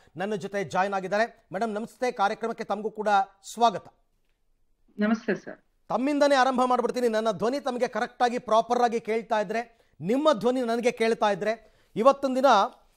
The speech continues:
Speaker 1: ಈ ಮಟ್ಟಕ್ಕೆ ಈ ಹೋರಾಟ ಹೋಗುತ್ತೆ ಅಂತ ಯಾರೂ ಅಂದ್ಕೊಂಡಿರ್ಲಿಲ್ಲ. ಕೆಲವೊಂದು ಪಕ್-, ರಾಜಕೀಯ ಅಂತ ಬೇಕಾದ್ರೂ ಅನ್ನಿ, ಸ್ವಹಿತಾಸಕ್ತಿಗಳು ಅಂತ ಬೇಕಾದ್ರೂ ಅನ್ನಿ, ಅವರವರ ಅನುಕೂಲಕ್ಕೆ ಒಂದು ಚೂರು ಹಚ್ಚಿದಂತಹ ಕಿಡಿ ಇವತ್ತು ಕರ್ನಾಟಕವನ್ನ ಸುಡ್ತಾ ಇದೆ. ಇದಕ್ಕೆ ಯಾರ ಕಾರಣ,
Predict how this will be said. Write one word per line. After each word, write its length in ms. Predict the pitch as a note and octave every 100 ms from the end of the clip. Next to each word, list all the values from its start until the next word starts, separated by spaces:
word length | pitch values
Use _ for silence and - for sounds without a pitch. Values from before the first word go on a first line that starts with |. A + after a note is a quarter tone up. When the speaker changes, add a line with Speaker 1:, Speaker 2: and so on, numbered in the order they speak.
| _ -
Speaker 1:
ಈ 240 | G#3+ D4+
ಮಟ್ಟಕ್ಕೆ 960 | E4 D4 - - C#4+ C#4 - D4 C4+ C4
ಈ 40 |
ಹೋರಾಟ 440 | F#3 A#3 C4 C4 C4
ಹೋಗುತ್ತೆ 440 | A3 A#3 A#3+ A#3
ಅಂತ 160 | A3+ B3
ಯಾರೂ 360 | G#3+ F#3 B3 B3+
ಅಂದ್ಕೊಂಡಿರ್ಲಿಲ್ಲ. 680 | A3 A3 A3 G#3+ G3+ C#3+ _ _ _ _
ಕೆಲವೊಂದು 960 | - A#3+ C4 C#4+ C#4+ C#4 C4+ D4 - _ _ _ _ _ _ _ _ _
ಪಕ್-, 340 | E3 D3 - D#3+
ರಾಜಕೀಯ 520 | F3 G#3 A3 A#3 B3+
ಅಂತ 140 | A#3+ B3
ಬೇಕಾದ್ರೂ 460 | A#3 B3 B3 B3 B3
ಅನ್ನಿ, 280 | A#3+ C4 C4
ಸ್ವಹಿತಾಸಕ್ತಿಗಳು 920 | A3+ G#3+ B3 C4+ C4 B3+ - B3 B3
ಅಂತ 140 | A#3
ಬೇಕಾದ್ರೂ 440 | A#3 A#3 A#3+ A#3+ A3+
ಅನ್ನಿ, 320 | A3+ C4 - _ _ -
ಅವರವರ 520 | G3+ C4+ C#4+ C#4 C#4+
ಅನುಕೂಲಕ್ಕೆ 640 | C4 B3+ - C#4 C4+ C4+
ಒಂದು 260 | C4+ A#3+ A#3
ಚೂರು 380 | - D4+ E4 D4+
ಹಚ್ಚಿದಂತಹ 640 | B3 B3 C4+ C4 C4 G#3 A#3+
ಕಿಡಿ 640 | - B3 B3 G#3+ _ -
ಇವತ್ತು 300 | G3 A#3+ C4
ಕರ್ನಾಟಕವನ್ನ 840 | B3 G#3 A3+ C4 B3+ A3+ G#3+ G#3+ A#3+
ಸುಡ್ತಾ 520 | - A#3 G#3+ A#3+ A3
ಇದೆ. 380 | E3 - _ _
ಇದಕ್ಕೆ 400 | D3+ A3 A#3+ G#3+
ಯಾರ 320 | G3+ B3+ D4
ಕಾರಣ, 360 | C#4 A#3+ A#3+ A#3+